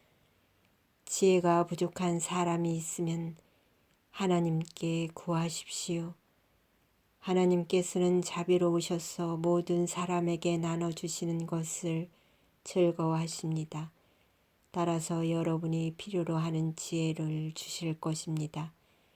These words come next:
하나님께 구할 때에는 믿고 구해야 합니다. 조금도 의심하지 마십시오.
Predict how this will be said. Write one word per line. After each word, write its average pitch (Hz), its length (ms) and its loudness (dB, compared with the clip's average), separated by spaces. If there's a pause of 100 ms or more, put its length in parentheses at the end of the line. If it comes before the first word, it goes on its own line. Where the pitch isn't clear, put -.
(720)
하나님께 196 840 6
구할 180 420 4
때에는 170 640 0
믿고 160 680 -2
구해야 170 480 -2
합니다. 165 520 -4 (720)
조금도 165 840 2
의심하지 165 760 0
마십시오. 170 800 -4